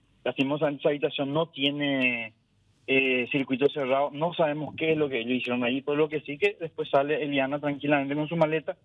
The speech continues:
y se va a la zona de migración, hace sellar su pasaporte y luego ya ingresa a la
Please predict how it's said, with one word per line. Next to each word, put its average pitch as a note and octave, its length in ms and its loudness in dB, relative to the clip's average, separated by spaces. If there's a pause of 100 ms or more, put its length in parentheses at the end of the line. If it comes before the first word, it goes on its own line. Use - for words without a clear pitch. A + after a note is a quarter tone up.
(160)
y C#3 100 -8
se D3 160 6
va C3 180 2
a C#3 40 0
la D3 120 -2
zona C3+ 220 -2
de C#3 60 0
migración, C#3 500 -2
hace A2 240 -4
sellar C3+ 300 0
su D3+ 120 -10
pasaporte E3 680 -4 (800)
y G#3 240 2
luego F3 380 2
ya F#3 260 2
ingresa E3 500 0
a - 20 0
la F3 140 -2